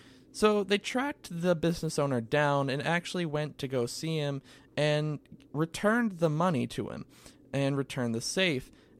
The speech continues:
And the business owner, Rob Everett, actually offered George a job once he was out of school. If he ever wanted the work experience or anything like that, he had the offer open. The offer was there for him.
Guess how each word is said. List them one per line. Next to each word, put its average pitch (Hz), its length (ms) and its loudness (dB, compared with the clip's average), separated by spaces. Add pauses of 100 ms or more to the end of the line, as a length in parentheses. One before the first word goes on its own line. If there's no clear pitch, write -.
And 175 420 0 (200)
the 165 80 -4
business 233 420 0
owner, 143 480 0
Rob 143 380 2
Everett, 143 440 2 (280)
actually 247 540 0
offered 175 760 0 (420)
George 160 560 2 (320)
a 135 140 -2
job 156 600 0
once 139 260 -4
he 139 100 -6
was 135 180 -2
out 123 140 -2
of 120 80 -6
school. 202 300 2
If 151 100 2
he 160 100 4
ever 156 200 4
wanted 139 240 2
the 127 80 -2
work 175 260 -2
experience 170 920 -2
or 131 440 0
anything 127 400 -2
like 117 220 -4
that, 165 300 2
he 160 140 -2
had 180 520 0 (440)
the 151 120 2
offer 131 500 0
open. 127 360 0
The 117 100 -2
offer 127 260 -2
was 117 200 -2
there 196 180 0
for - 300 -4
him. 147 100 -10